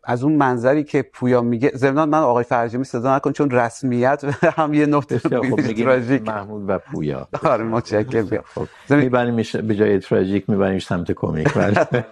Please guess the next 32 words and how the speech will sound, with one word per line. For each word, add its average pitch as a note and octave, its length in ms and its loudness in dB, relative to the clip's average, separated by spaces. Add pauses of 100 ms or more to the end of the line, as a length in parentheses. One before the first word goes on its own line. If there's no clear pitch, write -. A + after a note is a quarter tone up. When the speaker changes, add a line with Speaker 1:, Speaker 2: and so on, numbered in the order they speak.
(240)
Speaker 1:
<laughs> C3 120 -2
Speaker 2:
نه C3+ 60 2
اینکه D#3 260 0
اسممون E3 420 0
کمیکه. D3 440 -2
Speaker 1:
آره. C3 120 4
Speaker 2:
بله. G#2 500 -2 (520)
بسیار - 280 2
Speaker 1:
اه، C3 180 0
Speaker 2:
خوب. C3 100 -2 (460)
Speaker 1:
ببینید A3+ 240 2
چیزی G#3+ 180 0
که A3+ 160 2
پویا D3+ 340 2
میگه D#3 480 0
کاملاً D#3+ 360 0
درسته، D#3+ 520 0
ولی D3+ 180 2
اصلاً E3+ 340 0 (220)
منظور D3 580 4
من D3+ 240 2
نیست. C#3 380 0 (260)
من D#3 280 2 (180)
دنبال C3+ 460 2
ذاتگرایی C3+ 800 0
نمیرم، C#3+ 380 2
دنبال B2 340 2
دی B2 480 -2
ان C3+ 320 4
ای C#3+ 420 4 (260)
فرهنگ C#3+ 640 0
نمیرم. D3 320 2